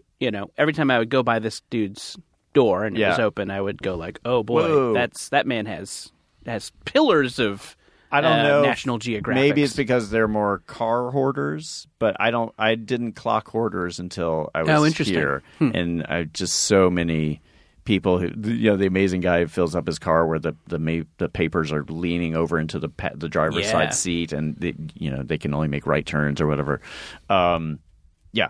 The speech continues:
Speaker 2: craziness. And there was this one guy that we used to drive past his house every day to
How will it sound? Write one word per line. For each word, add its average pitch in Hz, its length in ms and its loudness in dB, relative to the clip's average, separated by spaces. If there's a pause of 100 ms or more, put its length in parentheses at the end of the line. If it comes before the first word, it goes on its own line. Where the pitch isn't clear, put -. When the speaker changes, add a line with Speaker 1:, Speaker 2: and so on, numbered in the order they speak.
(140)
Speaker 2:
craziness. 87 720 -4
And 98 100 -2
there 95 100 4
was 87 120 -2
this 85 160 -6
one 110 260 2
guy 78 500 2
that 85 100 -4
we 82 120 -2
used 80 180 -6
to - 60 -6
drive 78 280 -2
past 73 300 -8
his 73 140 -8
house 82 400 -2
every 69 160 -4
day 71 200 -2
to 71 100 -8